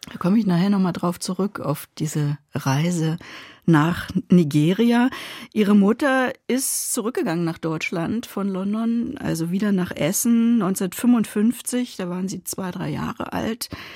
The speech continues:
Eine alleinerziehende weiße Frau zieht mit einem unehelichen schwarzen Sohn ins Ruhrgebiet.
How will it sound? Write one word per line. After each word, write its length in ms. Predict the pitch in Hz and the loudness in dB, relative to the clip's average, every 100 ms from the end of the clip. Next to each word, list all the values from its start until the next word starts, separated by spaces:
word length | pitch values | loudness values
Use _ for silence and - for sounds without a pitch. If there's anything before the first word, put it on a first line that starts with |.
| - _ | -20 _
Eine 140 | 180 - | -2 0
alleinerziehende 1160 | 156 143 208 196 - - 208 202 190 185 185 196 _ _ _ 127 | 2 4 4 2 0 0 4 4 4 4 2 -2 _ _ _ -2
weiße 440 | 139 156 190 196 | 0 0 -2 -4
Frau 500 | - - 135 156 214 | -8 -6 -4 -4 -6
zieht 340 | - - 185 | -8 -6 -4
mit 220 | 185 175 - | -2 -4 -2
einem 440 | 156 151 156 160 - | -2 0 -2 -4 -6
unehelichen 920 | - 202 220 196 196 190 190 - 196 | 2 4 4 2 2 2 0 2 2
schwarzen 640 | - - 147 151 - - 185 | 2 0 0 0 -2 -2 -2
Sohn 500 | 180 151 147 156 - - | 0 0 2 0 -2 -2
ins 300 | 170 - - | -2 -2 -2
Ruhrgebiet. 720 | 135 127 - 123 147 - | 0 0 0 0 0 -4